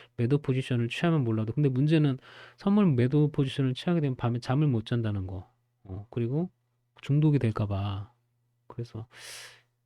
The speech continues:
이렇게 했는데 뭐 이것도 사실 중독성은 있는 것 같습니다. 음, 이게 지수를 나름대로 방향성을 예측하고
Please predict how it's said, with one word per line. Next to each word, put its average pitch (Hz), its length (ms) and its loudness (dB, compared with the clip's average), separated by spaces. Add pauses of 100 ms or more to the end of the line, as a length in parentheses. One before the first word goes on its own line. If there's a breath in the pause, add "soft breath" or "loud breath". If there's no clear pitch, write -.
(280)
이렇게 123 300 -6
했는데 135 480 -2
뭐 113 160 -6
이것도 143 280 -4
사실 165 280 -2
중독성은 156 480 0
있는 117 180 2
것 123 60 -2
같습니다. 101 600 -10 (340)
음, 101 140 -12
이게 107 280 -6
지수를 127 1000 -4 (200)
나름대로 117 640 -4
방향성을 131 580 -2
예측하고 110 920 -4